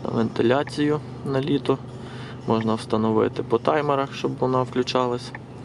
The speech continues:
обігрівач. Так. Значить, по автомобілю, по асистентам.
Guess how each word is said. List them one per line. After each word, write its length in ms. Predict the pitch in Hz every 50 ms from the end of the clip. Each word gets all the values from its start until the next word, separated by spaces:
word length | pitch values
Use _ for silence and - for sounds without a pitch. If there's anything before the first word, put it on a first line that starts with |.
| - - - - - - - - - -
обігрівач. 760 | 120 117 113 117 117 120 120 117 120 120 120 120 - - - - - - - - - - - - - - - - - - - - - - - - - - - - - - - - - - - - - - - - - - - - - - - - - - - - - - - - - - - - -
Так. 180 | - - - - - - - - - - - - - - - - - - - - - - - - - - - - - - - - -
Значить, 360 | - 113 117 - 113 - - - -
по 240 | 120 123 131 135 - - - -
автомобілю, 880 | 123 117 - - 120 120 120 117 113 113 113 110 110 120 143 165 175 - - - - - - - - - - - - - - - - - - - - - - - - - - - - - - 123 - - - - - - - - - - - - - - - - - - - - -
по 200 | - - - - -
асистентам. 960 | - - 117 113 - - 110 - - - 104 98 98 - - - - 95 -